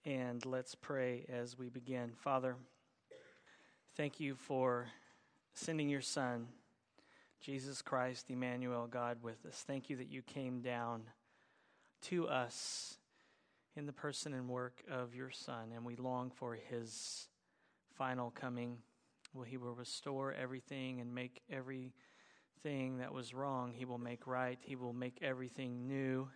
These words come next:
and we long for that day, God. We trust in you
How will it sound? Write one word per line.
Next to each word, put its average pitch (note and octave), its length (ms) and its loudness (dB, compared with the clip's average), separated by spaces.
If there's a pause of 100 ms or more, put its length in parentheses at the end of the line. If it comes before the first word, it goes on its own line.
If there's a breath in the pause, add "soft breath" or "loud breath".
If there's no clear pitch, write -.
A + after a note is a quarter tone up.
(580 loud breath)
and C#3 120 0
we B2+ 120 4
long B2 300 4
for B2+ 160 -4
that B2 240 -2
day, A#2+ 320 0
God. A#2 320 -2 (800 loud breath)
We C#3 220 2
trust - 560 4
in C3 200 0
you C3 340 2